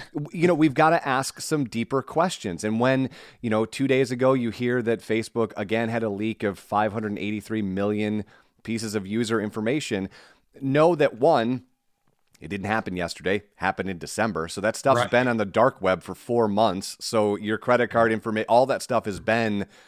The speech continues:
Speaker 1: scraped at this
Speaker 2: Right.
Speaker 1: point. You know, when, when it shows up, y-, you know, when f-, somebody, a, a journalist ferrets out this information,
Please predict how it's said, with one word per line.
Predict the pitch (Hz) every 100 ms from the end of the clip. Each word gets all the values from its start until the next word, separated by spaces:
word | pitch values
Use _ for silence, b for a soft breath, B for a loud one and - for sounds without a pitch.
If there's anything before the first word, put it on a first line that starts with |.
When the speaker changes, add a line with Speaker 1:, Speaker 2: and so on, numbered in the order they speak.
| b b
Speaker 1:
scraped | - - 113 120 120 101
at | -
this | 95
Speaker 2:
Right. | -
Speaker 1:
point. | - 80 85 - _ -
You | 101
know, | 95
when, | 101 113
when | 120 120
it | 131
shows | - - 175 143
up, | 135 135 104 - B B B _
y-, | 127 123
you | 117
know, | 104
when | 113
f-, | - -
somebody, | - 143 135 120 113
a, | 92 98
a | 104
journalist | 85 123 131 120 104 98 - b b b b _ _
ferrets | _ - 135 131 -
out | 113 127 110
this | 107 -
information, | 107 - 95 82 78 92 98